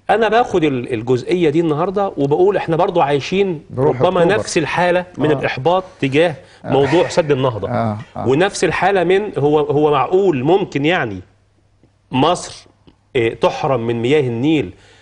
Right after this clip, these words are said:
Speaker 1: وممكن إن إحنا يبقى فيه مجاعة ويبقى فيه، آه،
Speaker 2: عطش.
Speaker 1: عطش ويبقى فيه معرفش إيه وفيه إيه وفيه إيه،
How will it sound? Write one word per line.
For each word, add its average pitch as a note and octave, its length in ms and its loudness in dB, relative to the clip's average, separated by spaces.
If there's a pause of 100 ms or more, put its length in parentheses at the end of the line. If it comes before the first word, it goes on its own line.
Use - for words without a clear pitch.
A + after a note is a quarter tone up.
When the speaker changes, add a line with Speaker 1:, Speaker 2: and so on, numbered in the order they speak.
(100)
Speaker 1:
وممكن C3+ 520 0
إن C3 80 -2
إحنا C3 200 -4
يبقى A#2+ 160 -4
فيه D3+ 160 -2
مجاعة C3+ 460 0
ويبقى G2+ 220 -4
فيه، D3+ 240 -2 (400)
آه، A2+ 40 -4
Speaker 2:
عطش. A2+ 300 0
Speaker 1:
عطش D3 480 0
ويبقى A2+ 280 -2
فيه D#3 180 2
معرفش C3 420 -2
إيه D3 160 0
وفيه C#3+ 340 -2
إيه D#3 80 0
وفيه D3 280 -2
إيه، E3+ 160 0